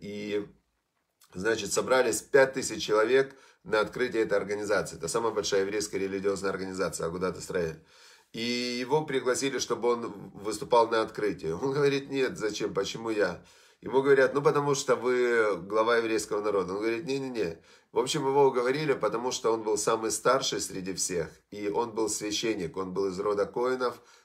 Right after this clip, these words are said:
которые служили в храме. И он открывал это мероприятие. Но когда он приехал в Вену, он еду привёз с собой. И в том доме, в котором он жил, он отказывался кушать, э,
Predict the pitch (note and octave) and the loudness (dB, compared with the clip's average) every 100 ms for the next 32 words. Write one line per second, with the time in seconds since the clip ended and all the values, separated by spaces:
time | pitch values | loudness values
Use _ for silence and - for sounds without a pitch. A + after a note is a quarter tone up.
0 | - - G#2+ F#2+ - G2 G2+ G2 - F2+ | -12 -2 0 0 -2 -4 -4 -4 -2 -2
1 | D#2 E2 F#2 G2 F#2 F#2+ F#2 F#2 E2+ E2+ | -2 -4 -4 -4 -4 -2 0 -2 -2 -6
2 | E2 - - - - F#2+ F#2+ G2 F#2+ D#2+ | -8 -14 -20 -20 -8 -2 -2 0 0 0
3 | - - - - - - - _ - - | -4 -10 -14 -20 -20 -20 -20 _ -20 -20
4 | - _ _ _ B2+ C3 C3+ D3 D#3+ D#3 | -20 _ _ _ 2 4 6 8 6 6
5 | D#3+ C#3 C#3 C3+ G3 G#3 D#3+ C3+ C#3 C#3 | 4 6 6 6 6 6 4 4 4 2
6 | D3+ E3 C3+ C3+ C3+ - C3 A#2 G#2 F#2 | 0 0 2 6 6 6 2 4 2 2
7 | G2+ G2+ G2 B2 B2 B2+ B2 B2 A#2 B2 | -4 -6 -4 0 2 2 0 -4 -2 0
8 | B2 B2+ B2 E3 F3+ - B2 B2 A#2+ C3+ | -2 -4 -4 -4 -2 0 0 0 0 2
9 | B2+ A2+ A2+ G#2+ A2 G#2 C#3 F3 F3+ D3 | 2 2 0 0 0 -4 -4 -4 0 0
10 | - - G#2+ G2 | 0 2 2 2